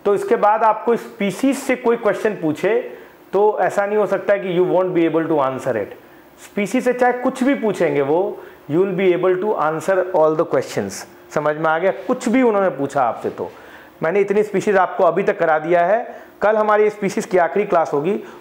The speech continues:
उसके बाद current affair में हम लोग biodiversity से हटकर climate change की तरफ जाएंगे। समझ में आ गया आपको? अच्छा, अगर आपने, अगर आप लोग YouTube पे नए हो तो subscribe जरूर करना channel को। At the same time हमारे कुछ courses हैं जो Profound आईएएस के ऐप पर आपको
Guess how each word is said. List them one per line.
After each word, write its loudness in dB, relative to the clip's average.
उसके 0
बाद 2
current 0
affair 0
में -2
हम -2
लोग 0
biodiversity 2
से -4
हटकर 0
climate -2
change -2
की -2
तरफ -2
जाएंगे। -4
समझ 0
में -2
आ 0
गया 4
आपको? 2
अच्छा, 2
अगर 2
आपने, 2
अगर 0
आप 2
लोग 2
YouTube 0
पे 2
नए -2
हो -2
तो -4
subscribe -4
जरूर 2
करना -2
channel -2
को। 0
At 0
the 0
same 0
time 0
हमारे 0
कुछ -6
courses -2
हैं -2
जो 0
Profound -2
आईएएस -2
के -2
ऐप -2
पर 2
आपको 0